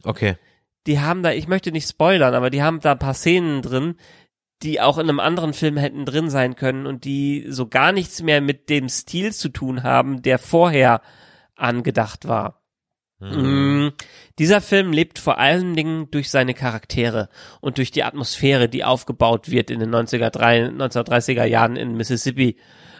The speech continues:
Speaker 2: und die Kultur, die, äh, und die, was,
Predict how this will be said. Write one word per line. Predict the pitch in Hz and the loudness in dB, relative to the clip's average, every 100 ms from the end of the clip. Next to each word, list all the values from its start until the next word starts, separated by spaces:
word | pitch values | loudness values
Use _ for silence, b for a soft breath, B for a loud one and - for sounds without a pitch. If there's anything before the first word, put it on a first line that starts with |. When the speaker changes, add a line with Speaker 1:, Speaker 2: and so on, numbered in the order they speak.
| _ | _
Speaker 2:
und | - 123 123 | -6 -6 -6
die | 123 | 0
Kultur, | 139 127 139 135 131 | 0 2 4 4 4
die, | - - 143 | 0 -4 -2
äh, | - - - - - _ _ _ _ _ | -4 -8 -12 -18 -20 _ _ _ _ _
und | 156 135 - _ _ - | -14 -14 -16 _ _ -14
die, | 135 127 123 131 - _ _ _ _ _ _ | -10 -8 -10 -12 -14 _ _ _ _ _ _
was, | 135 131 | -10 -10